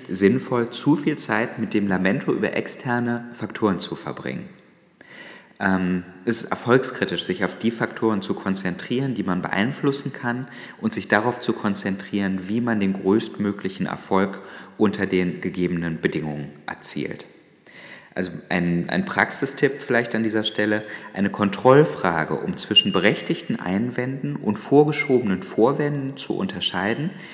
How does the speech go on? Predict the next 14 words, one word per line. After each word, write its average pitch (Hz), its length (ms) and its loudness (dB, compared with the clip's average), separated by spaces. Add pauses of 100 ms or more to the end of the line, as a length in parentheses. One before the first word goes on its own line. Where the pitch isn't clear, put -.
(300)
ist, - 440 4 (100)
ähm, 110 260 0
ob - 100 0
es - 180 -4
auch - 340 0
Wettbewerber 82 540 0
gibt, - 260 -10 (480)
die 101 80 4
unter 107 200 2
den 110 200 4
existierenden 123 840 -2
Bedingungen 120 600 0
bessere 107 340 2
Ergebnisse 95 840 0